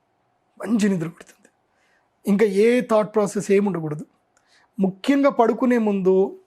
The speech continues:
ఫోన్ ఇట్లా పెట్టుకొని చూస్తూ చూస్తూ పడుకున్నారనుకోండి,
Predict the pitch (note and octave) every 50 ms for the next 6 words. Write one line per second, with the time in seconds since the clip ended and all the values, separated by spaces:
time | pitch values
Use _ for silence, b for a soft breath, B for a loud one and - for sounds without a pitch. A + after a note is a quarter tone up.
0 | _ _ _ _ _ _ _ _ _ _ - - _ _ _ _ _ _ _ _
1 | _ _ - - G#3 G3+ G#3+ A3 A3 A3 G#3+ F#3 - G3+ F#3+ F3 F#3 F#3 - -
2 | F#3+ - G3 F#3 F3+ F3 F3+ F3+ F3 E3 - G3 G3 G3+ - - - G#3 G#3 G#3
3 | F3+ F#3+ G3+ F#3 F#3+ - - G#3+ E3+ F#3+ F#3 F3+ - G#3 F#3+ F#3+ F3 E3 D#3+ D3+
4 | - F3 D#3 D#3 D#3 E3 E3 E3+